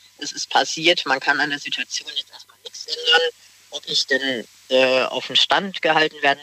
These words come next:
würde, wie es aussieht, da hab ich gesagt, das wäre mir schon wichtig. Äh, einfach wissen, wie es den Kindern geht. Und wir haben dann auch täglich telefoniert. Sie hat mich immer auf den Stand gehalten und nach einer Woche konnte der Junge dann auch,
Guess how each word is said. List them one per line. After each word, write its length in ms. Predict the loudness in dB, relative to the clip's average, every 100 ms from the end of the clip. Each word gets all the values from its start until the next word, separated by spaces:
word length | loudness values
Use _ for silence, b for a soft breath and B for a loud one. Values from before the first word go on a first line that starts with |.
| -2
würde, 420 | 0 0 -2 -4 -10 -12
wie 80 |
es 100 | 0
aussieht, 420 | 2 2 0 -4 -4
da 40 |
hab 60 | -4
ich 80 |
gesagt, 320 | -6 -4 -4 -4
das 160 | 0
wäre 100 | 0
mir 140 | 2 -4
schon 220 | -8 -12
wichtig. 600 | -10 0 0 0 -4 -8 -6
Äh, 340 | 0 2 2 0 -2 0
einfach 340 | 2 0 -2
wissen, 500 | -2 -4 -4 -6 -8 -8
wie 120 | -8
es 120 | -4
den 160 | -4 -2
Kindern 320 | 0 2 2
geht. 400 | 4 4 2 -6 B B B B
Und 140 | 0
wir 100 | 0
haben 100 | 2
dann 140 | 0 -2
auch 140 | -4
täglich 360 | -2 -2 -2 -2
telefoniert. 640 | -4 -4 -2 2 2 2
Sie 100 | -2
hat 60 | -4
mich 160 | -6
immer 120 | -2
auf 120 | -2 0
den 80 |
Stand 340 | -2 0 0 -2
gehalten 640 | 0 2 0 -4 -12 -10
und 180 | -8 -4
nach 160 | -4
einer 180 | 0 0
Woche 240 | 0 -2 -6
konnte 220 | -6 0
der 120 | 0
Junge 240 | 0 -4
dann 180 | -2 -2
auch, 160 | -2